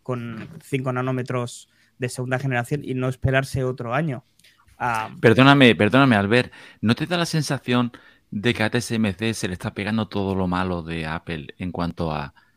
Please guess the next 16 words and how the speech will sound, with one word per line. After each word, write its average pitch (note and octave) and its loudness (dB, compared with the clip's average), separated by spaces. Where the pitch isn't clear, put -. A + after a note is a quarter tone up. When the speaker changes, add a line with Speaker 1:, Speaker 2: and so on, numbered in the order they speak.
Speaker 2:
"es B2+ -2
lo D3+ -2
mismo, E3+ -2
pero G2+ -2
te G2 -6
lo F2+ -4
voy A#2+ -2
a C#3+ -4
no-, B2 -2
cambiar G#2 -4
de G#2 -2
nombre"? F2 -6
Este - -8
es - -10
el F#2+ -10
cinco, A3 -2